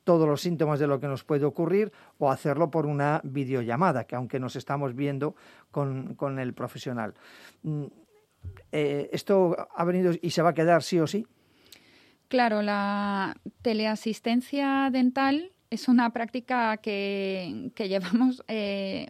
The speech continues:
Speaker 2: haciendo muchos años, pues, sobre todo, eh, con nuestros familiares, personas más
Speaker 1: Ujú.
Speaker 2: cercanas. Lo que pasa es que, al igual que lo hacemos con ellos o con los pacientes en general, eh,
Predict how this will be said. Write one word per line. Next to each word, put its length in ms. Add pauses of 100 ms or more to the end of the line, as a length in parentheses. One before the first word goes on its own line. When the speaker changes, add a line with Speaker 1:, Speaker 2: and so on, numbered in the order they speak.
(160)
Speaker 2:
haciendo 400
muchos 640
años, 340
pues, 360
sobre 280
todo, 500 (460)
eh, 460
con 260
nuestros 720
familiares, 1200 (160)
personas 400
más 140
Speaker 1:
Ujú. 80
Speaker 2:
cercanas. 760 (520)
Lo 100
que 120
pasa 240
es 100
que, 240
al 160
igual 260
que 80
lo 80
hacemos 280
con 180
ellos 260
o 80
con 180
los 220
pacientes 560
en 80
general, 640 (320)
eh, 320